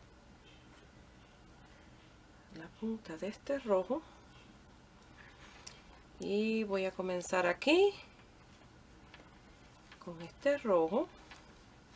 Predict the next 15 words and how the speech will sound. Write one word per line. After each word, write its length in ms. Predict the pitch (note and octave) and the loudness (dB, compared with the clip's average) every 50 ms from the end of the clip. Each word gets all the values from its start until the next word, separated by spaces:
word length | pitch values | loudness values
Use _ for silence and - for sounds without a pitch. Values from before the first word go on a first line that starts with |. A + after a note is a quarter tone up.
| - - - - - - - - - - - - - - - - - - - - - - - - - | -20 -20 -20 -20 -20 -20 -20 -20 -20 -20 -20 -20 -20 -20 -20 -20 -20 -20 -20 -20 -20 -20 -18 -14 -14
Entonces, 720 | F#3 F3+ F3 - - - A3+ A3+ A3+ A#3 A#3 - B3+ - - | -12 -12 -14 -14 -8 -4 0 0 0 0 0 0 -2 0 0
antes 400 | - F#3 F#3 F#3+ F#3+ - F#3+ F3+ | 2 2 2 2 0 -2 -2 0
de 120 | F3+ F#3 | 0 0
seguir 480 | F3 - F#3 F3+ F3 F3+ F3+ G#3 A#3 B3 | 0 0 0 0 0 2 4 4 4 6
con 220 | - G3+ F#3+ G#3+ | 6 6 6 6
el 140 | A#3+ C#4 C4+ | 6 4 4
negro, 340 | A#3 G#3 G3 F#3+ G#3 A#3+ A#3+ | 4 4 4 4 4 2 2
voy 180 | A3 G3+ F#3+ F#3+ | 4 4 4 4
a 40 | |
amarrar 440 | G3 G3 G3 F#3+ F#3 F#3+ F3+ F3+ F3+ - - - - - - - - - - - | 4 4 2 2 4 4 4 2 2 -2 -8 -20 -20 -20 -20 -20 -20 -20 -14 -10
aquí 440 | E3+ F3 F3 - - - G#3+ B3 - - | -8 -8 -8 -8 -6 -6 -6 -6 -6 -6
estos 400 | - F3+ - - - A#3 A#3+ - | -8 -10 -8 -4 -2 -2 -2 2
dos, 280 | A3 G3 F3+ A#3 D#4+ - - - - - - - - - - - - - - - - - - - - - - - - - - - - - - - - - - - - - - - | 4 4 4 4 2 -2 -10 -20 -20 -20 -20 -20 -20 -20 -20 -20 -20 -20 -20 -20 -20 -20 -20 -20 -20 -20 -20 -20 -20 -20 -20 -20 -20 -20 -20 -20 -20 -20 -20 -20 -20 -18 -10 -6
la 140 | F3 E3+ | -6 -6
colita 500 | - - E3+ E3+ F3 - - - B3 C#4+ | -4 -2 -2 -2 -2 -4 -6 -6 -6 -6